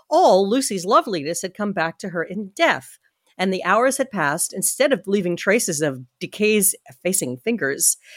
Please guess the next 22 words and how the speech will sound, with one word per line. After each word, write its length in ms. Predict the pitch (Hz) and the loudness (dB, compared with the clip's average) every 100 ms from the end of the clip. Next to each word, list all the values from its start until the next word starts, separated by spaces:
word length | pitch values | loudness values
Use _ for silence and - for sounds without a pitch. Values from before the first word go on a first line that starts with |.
| - | -8
had 160 | - 208 | 0 2
but 100 | 226 | 2
restored 460 | 240 - - 233 214 | 0 -4 0 0 0
the 60 | |
beauty 320 | 190 180 185 | -6 -6 -6
of 100 | 175 | -8
life, 340 | 156 147 143 _ | -6 -6 -6 _
till 180 | - 202 | -14 -10
positively 720 | - 370 370 - 170 143 156 _ _ _ | 0 0 0 -6 -8 -6 -10 _ _ _
I 60 | 427 | -2
could 160 | - 359 | 0 2
not 160 | 302 320 | 4 4
believe 260 | 254 262 | 2 0
my 180 | 226 226 | 2 2
eyes 360 | 311 269 202 226 | 4 4 2 0
that 100 | 262 320 | -4 2
I 360 | 370 240 247 277 | 2 2 0 -4
was 140 | 254 | -4
looking 280 | 175 170 190 | -4 -4 -4
at 60 | 214 | -4
a 60 | |
corpse. 580 | 240 392 - - - - | -2 -2 -2 -4 -4 -4